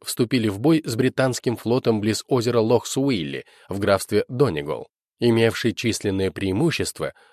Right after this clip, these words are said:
британский флот одержал победу. Тон был схвачен,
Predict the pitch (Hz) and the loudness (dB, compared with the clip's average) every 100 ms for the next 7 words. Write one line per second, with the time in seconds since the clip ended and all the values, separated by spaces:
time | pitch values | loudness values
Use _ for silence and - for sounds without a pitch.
0 | _ 120 - 151 - 135 120 170 - 151 | _ 0 2 2 2 -2 0 0 0 0
1 | 131 120 120 113 113 92 85 69 64 - | 0 2 2 0 0 0 -2 -6 -10 -14
2 | _ _ _ _ - 143 123 110 - - | _ _ _ _ 0 0 2 0 0 -2
3 | 139 151 - 71 | 0 0 -2 -8